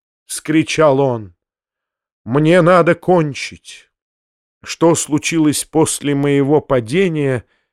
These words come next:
не знаю. Знаю только одно, что теперь, мокрый и готовый схватить лихорадку, я стою здесь, чтоб составить ваше обоюдное счастье.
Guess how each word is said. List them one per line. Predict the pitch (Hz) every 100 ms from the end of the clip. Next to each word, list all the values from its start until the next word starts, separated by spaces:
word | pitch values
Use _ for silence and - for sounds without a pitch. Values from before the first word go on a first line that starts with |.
| _ _ -
не | 151
знаю. | 117 147 139 98 76 67 _ _ _ _ _ _ _ _ _ _ -
Знаю | 110 165 180 165
только | 165 160 165
одно, | 160 170 180
что | - -
теперь, | 135 147 - 208 185 120 _ _ _ _ _ _ _ -
мокрый | 151 208 226 - - 185 185 180 165 120 _ _ _ -
и | 160
готовый | 143 139 170 147 147
схватить | - - 135 - -
лихорадку, | 135 120 - 110 147 175 - - 98 _ _ _ _ _ _ _ -
я | 107 135
стою | - - 127 135
здесь, | 104 104 156 156 -
чтоб | - - 147
составить | - 139 - - 151 139 -
ваше | 123 143 -
обоюдное | 143 120 123 131 160 127 143 135
счастье. | - - 139 - - 98 78